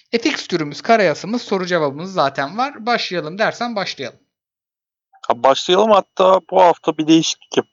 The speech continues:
Speaker 2: Süper Lig sorularını ben sorayım müsaade edersen.
Speaker 1: Memnuniyetle
Speaker 2: Çünkü
Speaker 1: abi,
Speaker 2: hani
Speaker 1: buyur.
Speaker 2: benim çok fazla bu hafta Süper Lig maçlarına yapacağım yorum yok. Sen yine çatır çutur bayağı bir maç izledin. Hatta Konya Hatay senin sayende en azından bir,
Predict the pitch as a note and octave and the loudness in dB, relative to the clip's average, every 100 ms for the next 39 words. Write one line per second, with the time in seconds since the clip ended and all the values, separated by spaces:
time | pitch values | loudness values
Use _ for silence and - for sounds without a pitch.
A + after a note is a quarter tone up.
0 | - - - D#3+ D3 C#3+ - C#3 C#3 C#3 | -18 -12 2 2 2 -2 0 0 4 2
1 | C3+ C#3+ D3 C3+ B2 G#2+ G#2 G2 - A2 | 2 4 4 4 -2 -2 -4 -4 2 2
2 | - B2+ - A2+ - D3 D3 E3 F3 G3+ | 4 2 4 2 4 0 0 -12 -10 -8
3 | A3 F3 C#3 B2 A#2 A2+ A#2+ A2+ _ - | -8 -6 -4 2 2 4 2 2 _ -20
4 | _ _ _ - A#2 - A2+ G#2+ A2 A2+ | _ _ _ -2 -2 2 0 2 2 2
5 | - A2 - - G#2 G#2 G2+ - A2 G#2+ | 2 -10 -12 -4 -2 -2 -8 -6 -2 -2
6 | - G#2+ G#2 A2 G#2 - G#2 G#2 G#2 G#2 | 2 0 2 2 0 0 0 0 0 -2
7 | A2+ C#3+ E3+ - - B2 A#2+ _ _ A#2+ | 0 0 -2 -4 -2 -2 -2 _ _ -2
8 | A2 A#2+ - _ _ _ _ - A#2+ C3+ | 2 2 0 _ _ _ _ -4 -2 -2
9 | - A#2 C3 A#2+ A#2 A#2 A2+ A#2 B2 A2+ | -4 -6 0 2 4 4 2 -4 -4 -4
10 | G2 G2+ C3+ - - _ A2+ - - A2 | -6 -6 -8 -12 -20 _ -2 0 2 2
11 | G#2+ _ - - B2 A#2+ A#2 A#2 A#2+ A#2+ | 2 _ -2 0 2 4 2 4 0 0
12 | _ _ - A2+ A2+ A#2+ - - A2 A2 | _ _ -10 -4 -2 -2 -2 2 2 2
13 | A2+ A#2+ A2+ G#2+ A2+ A2+ A2 A2 | 0 0 0 0 2 0 0 -2